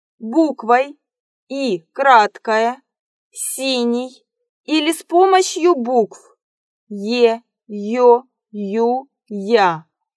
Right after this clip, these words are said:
Это происходит в начале слова, после гласной, после разделительных мягкого и твёрдого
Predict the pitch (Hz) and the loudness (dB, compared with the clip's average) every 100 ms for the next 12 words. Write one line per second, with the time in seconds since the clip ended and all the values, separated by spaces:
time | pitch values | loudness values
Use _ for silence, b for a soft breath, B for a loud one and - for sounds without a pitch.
0 | _ _ _ 294 403 403 190 160 - _ | _ _ _ 2 2 2 -4 -6 -12 _
1 | _ - 269 302 330 - - 247 220 202 | _ -2 0 2 -2 -6 0 4 4 2
2 | 285 - _ _ _ 214 247 247 - 330 | -12 -16 _ _ _ -8 0 0 0 2
3 | 339 359 381 - 302 277 247 208 208 233 | 4 4 2 -2 -2 4 4 4 0 -2
4 | _ _ _ _ _ - 294 381 - 349 | _ _ _ _ _ -2 2 2 2 2
5 | 359 269 233 208 202 - 226 226 254 277 | 2 2 4 6 2 -4 -6 -6 -8 _
6 | _ _ _ _ _ _ - 320 392 349 | _ _ _ _ _ _ 0 2 2 2
7 | 302 285 269 233 285 262 247 214 - 196 | 2 2 0 -4 -6 -4 -4 -4 -2 -2
8 | 185 170 165 _ _ _ - 247 262 240 | -2 -6 -10 _ _ _ -10 0 4 2
9 | 240 - 254 262 302 370 _ _ _ _ | 0 -2 0 2 2 0 _ _ _ _
10 | 269 285 220 233 226 214 202 233 262 320 | -8 -8 -4 2 2 2 2 4 4 2